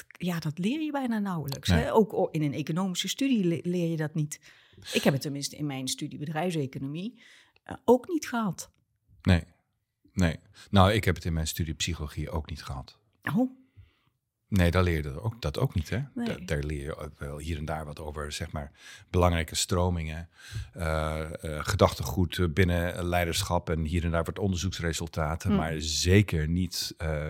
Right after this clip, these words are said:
Speaker 2: zelf, eh, aan de bak. Dat
Speaker 1: Ja.
Speaker 2: is, dat valt buiten de scope
Speaker 1: Ja.
Speaker 2: van, van zo'n studie.
Speaker 1: Ja. Ja, dus ik hoor me soms wel eens, als ik dan met een groep aan de slag ben, dan, dan hebben we het bijvoorbeeld, en dat kunnen senior managers zijn,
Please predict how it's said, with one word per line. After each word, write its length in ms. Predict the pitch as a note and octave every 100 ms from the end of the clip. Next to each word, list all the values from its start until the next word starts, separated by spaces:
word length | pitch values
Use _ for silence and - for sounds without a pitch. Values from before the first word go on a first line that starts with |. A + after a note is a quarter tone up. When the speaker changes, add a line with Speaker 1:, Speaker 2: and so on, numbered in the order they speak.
| C#2 -
Speaker 2:
zelf, 680 | E2+ D#2 G2 G2 - - -
eh, 100 | D2+
aan 200 | - D#2+
de 80 | E2
bak. 320 | A2 - -
Dat 140 | - -
Speaker 1:
Ja. 60 |
Speaker 2:
is, 160 | D#2+ -
dat 200 | - -
valt 220 | - D#2
buiten 260 | F2 D#2+ D#2+
de 60 |
scope 380 | - - G2+ -
Speaker 1:
Ja. 140 | A3+ E2+
Speaker 2:
van, 100 | E2
van 200 | - D#2+
zo'n 160 | - D#2
studie. 400 | - - D#2 -
Speaker 1:
Ja. 60 | _ _ - - - B3+
Ja, 60 | B3+
dus 160 | C4
ik 120 | C4
hoor 200 | B3+ B3+
me 80 | A#3
soms 300 | G#3 A3+ A3
wel 160 | A3+ G3
eens, 260 | F#3+ -
als 140 | - F3+
ik 100 | F3
dan 280 | F#3 F3+ F3
met 140 | F3
een 60 | E3
groep 220 | F3+ G#3
aan 120 | E3+
de 60 | E3+
slag 300 | D#3+ G3 F3
ben, 260 | F3 D#3 D#3
dan, 320 | D#3+ D#3+ D#3
dan 160 | E3 D#3+
hebben 160 | D#3+ D#3+
we 60 |
het 80 | D#3
bijvoorbeeld, 320 | D3 D#3+ D3+
en 100 | G#3
dat 120 | A#3 A3+
kunnen 260 | A#3 G3+
senior 380 | - G#3+ F3+ D#3
managers 460 | F#3 G#3+ D3+ C3 -
zijn, 400 | G2+ E3 B3